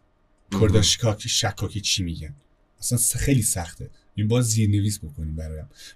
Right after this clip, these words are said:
Speaker 2: و همین باعث می‌شه یه ذره
Speaker 1: فاصله ب-،
Speaker 2: فاصله میفته، یعنی
Speaker 1: فرق
Speaker 2: نمیشه
Speaker 1: می‌کنه.
Speaker 2: هماهنگ کرد. مثلاً اوکی، من، اه، ذائقهٔ فکریم شبیه فلانی، باورام نزدیکه، برم باهاش همکاری بکنم.
Speaker 1: چه جالب. من، من فکر کردم که خب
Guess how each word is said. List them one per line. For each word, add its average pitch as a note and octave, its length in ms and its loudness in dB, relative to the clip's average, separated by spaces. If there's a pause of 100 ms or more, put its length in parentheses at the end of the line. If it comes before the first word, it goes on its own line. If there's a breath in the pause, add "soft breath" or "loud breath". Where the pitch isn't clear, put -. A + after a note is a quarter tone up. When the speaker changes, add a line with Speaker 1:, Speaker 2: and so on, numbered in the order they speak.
Speaker 2:
و B2 80 4
همین E3+ 240 2
باعث E3 260 2
می‌شه F3+ 200 -2
یه F3+ 100 -4
ذره E3 440 0 (160 loud breath)
Speaker 1:
فاصله A2 560 8
ب-، F#2 120 0
Speaker 2:
فاصله C#3 540 8
میفته، G2+ 520 2
یعنی B2+ 240 4
Speaker 1:
فرق G#2+ 180 12
Speaker 2:
نمیشه A2 320 8
Speaker 1:
می‌کنه. F#2 180 2 (160 loud breath)
Speaker 2:
هماهنگ A2+ 800 2
کرد. G#2+ 340 0
مثلاً G#2+ 480 -2
اوکی، A#2 280 0
من، A2 280 2 (300 loud breath)
اه، F#2+ 400 0 (580)
ذائقهٔ A#2 440 2
فکریم A#2+ 480 2
شبیه A#2+ 420 4
فلانی، G#2+ 580 2
باورام G#2 560 0
نزدیکه، G2+ 360 -2
برم G2 280 0
باهاش F#2+ 260 -2
همکاری F2+ 340 -10
بکنم. E2 360 -14
Speaker 1:
چه C#3 140 -6
جالب. D3 320 8
من، D3+ 160 6
من C3+ 240 6
فکر D#3 240 4
کردم D#3 360 4
که D#3 120 -6
خب A#2 300 0